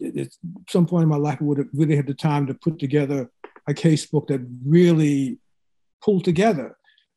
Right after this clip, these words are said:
cases that was set, chosen for that particular purpose because of the struggles that people are engaged in. But I think that students really latch on to that. I remember maybe ten or eleven years ago,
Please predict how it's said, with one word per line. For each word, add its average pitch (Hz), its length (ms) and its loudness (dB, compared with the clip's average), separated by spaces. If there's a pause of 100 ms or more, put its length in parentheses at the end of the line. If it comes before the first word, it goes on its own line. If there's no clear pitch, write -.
(520)
cases 175 400 2
that 156 120 2
was 156 240 -2
set, - 440 -4
chosen 180 380 4
for - 200 -8
that 190 220 0
particular 180 460 0
purpose 190 560 -4
because 156 240 -2
of 147 80 -2
the 147 60 -2
struggles 170 460 2
that 147 160 -4
people 165 280 0
are 143 200 -4
engaged 139 560 -2
in. 98 180 -14 (320)
But 151 100 0
I 151 60 2
think 165 260 2
that 160 80 -2
students 143 420 -2
really 139 160 0
latch 131 300 -6
on 120 180 -4
to 117 100 -12
that. 117 180 -16
I 151 80 -6
remember 185 280 2
maybe 143 260 0 (640)
ten 165 200 0
or 147 60 0
eleven 143 300 -2
years 175 300 0
ago, 117 360 -10